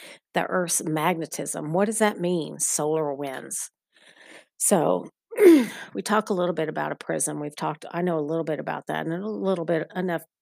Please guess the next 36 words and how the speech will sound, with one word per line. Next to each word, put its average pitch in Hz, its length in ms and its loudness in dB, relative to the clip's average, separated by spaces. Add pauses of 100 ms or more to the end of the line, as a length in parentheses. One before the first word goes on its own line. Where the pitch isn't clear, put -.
(260)
enough 214 260 0
to - 60 -12
be 165 120 -4
dangerous, 151 540 -6
but 151 260 -6 (200)
not 151 200 -4
enough 151 240 -6
to 156 60 -6
be 151 320 -6
an 147 120 -6
expert - 460 -10
by 156 220 -2
any 165 240 -2
means. 160 400 -8
But 151 200 -6 (440)
when 202 80 0
you 202 40 0
think 269 180 -2
about 160 240 4
a 147 40 0
rainbow 156 580 0
and 156 100 -6
you 151 60 -8
think 147 180 -6
about, 156 240 -4 (320)
you 156 160 -6
know, 143 280 -6 (460)
the 165 60 -4
prism, 147 600 -6 (840)
uh, 151 440 -4 (100)
those 170 380 2
are 156 220 0
particles 156 920 -4 (880)
that 156 360 0
are 156 120 -4
floating 160 720 0